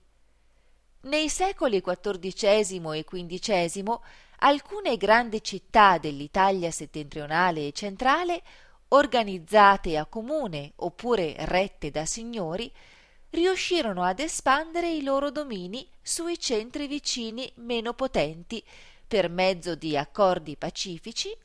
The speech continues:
o di guerre. Poterono così controllare ampi territori, veri stati regionali,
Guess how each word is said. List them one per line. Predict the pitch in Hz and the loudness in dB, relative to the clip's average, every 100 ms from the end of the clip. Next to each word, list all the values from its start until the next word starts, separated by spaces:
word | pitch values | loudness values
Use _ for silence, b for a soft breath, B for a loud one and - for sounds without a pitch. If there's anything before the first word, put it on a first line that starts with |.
| - | -2
o | 320 | 0
di | 330 330 | 0 -2
guerre. | 202 139 - - 196 - _ _ _ _ _ _ _ _ _ - | 0 0 -2 -4 -6 -8 _ _ _ _ _ _ _ _ _ -4
Poterono | 190 - 247 285 302 220 | -4 4 6 6 4 0
così | 226 202 233 | -2 -4 -6
controllare | 233 208 180 196 175 185 208 190 156 156 - | -4 -6 -4 -6 2 6 8 8 2 -4 2
ampi | 190 185 180 - 143 | 4 4 0 -8 -10
territori, | - 156 160 - 185 151 185 254 - - - _ | -6 -6 -8 -2 0 2 0 -4 -12 -20 -20 _
veri | 160 185 175 147 | -2 0 0 -2
stati | 139 - 175 151 - 143 | -8 -2 0 0 -2 -8
regionali, | 131 139 143 147 131 170 226 | -10 -8 -4 -4 -4 -8 -10